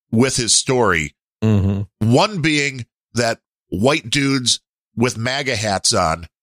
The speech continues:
Speaker 1: in Chicago would
Speaker 2: Don't
Speaker 1: not
Speaker 2: exist.
Speaker 1: watch Empire, so they would not know he was, who he was or that he was gay.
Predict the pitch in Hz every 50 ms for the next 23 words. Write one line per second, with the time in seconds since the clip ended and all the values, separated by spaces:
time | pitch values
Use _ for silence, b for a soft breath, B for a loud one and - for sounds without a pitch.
0 | _ _ - 135 - - - 127 101 - - 160 170 139 117 107 95 90 90 -
1 | _ _ _ _ _ _ _ _ _ _ _ _ _ _ _ _ _ - 127 131
2 | 147 156 156 151 135 139 147 165 139 107 87 - - - - 107 117 135 139 139
3 | 143 - - - _ _ - - 139 147 135 - 143 131 120 120 120 117 120 -
4 | - - 123 123 123 117 120 104 107 117 127 131 131 - 123 127 120 117 113 123
5 | 113 113 107 - - - - 170 220 220 196 180 143 131 127 127 131 123 - 131
6 | 127 113 113 101 110 107 95 90 90 - - 90 76 62 50 -